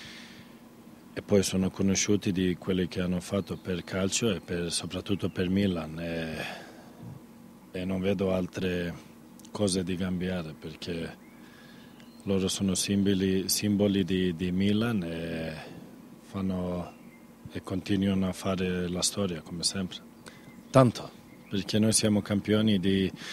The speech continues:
da un anno fa e vogliamo essere campioni anche per il prossimo, prossimo anno. E, ma manca sei partite, abbiamo sbagliato in qualche partita,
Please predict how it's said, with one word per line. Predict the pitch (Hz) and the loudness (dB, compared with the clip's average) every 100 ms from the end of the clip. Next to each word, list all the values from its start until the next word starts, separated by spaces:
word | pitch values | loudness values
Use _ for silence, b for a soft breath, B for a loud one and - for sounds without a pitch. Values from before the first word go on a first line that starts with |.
| B B B | B B B
da | 107 | 4
un | 107 | 6
anno | 104 101 | 6 6
fa | 98 - 113 120 | 4 2 2 4
e | 92 90 90 | 2 2 0
vogliamo | 87 92 95 95 95 | 2 2 4 4 4
essere | - 92 | 2 0
campioni | 90 98 - 101 95 | 0 -2 0 2 2
anche | 95 98 | 2 -2
per | 82 90 | -4 -4
il | |
prossimo, | 95 95 - 95 92 90 85 - | -2 -2 -2 -2 0 -2 -4 -8
prossimo | - 90 - 95 | -4 -4 -2 0
anno. | 98 104 101 80 | 0 0 -2 -4
E, | 80 80 78 B B - B B B B B B B | -6 -8 -10 B B -20 B B B B B B B
ma | 110 110 92 | 4 4 4
manca | 104 107 98 104 | 2 2 4 4
sei | 101 - 104 | 6 4 4
partite, | - 101 - 110 - 117 104 82 - | 2 -2 2 2 6 4 4 0 -4
abbiamo | 95 104 104 | 0 2 2
sbagliato | 92 101 98 104 - | 2 2 4 2 0
in | |
qualche | 92 98 92 95 | -2 -2 -2 -4
partita, | 95 90 101 98 110 | -6 -4 -4 -2 -4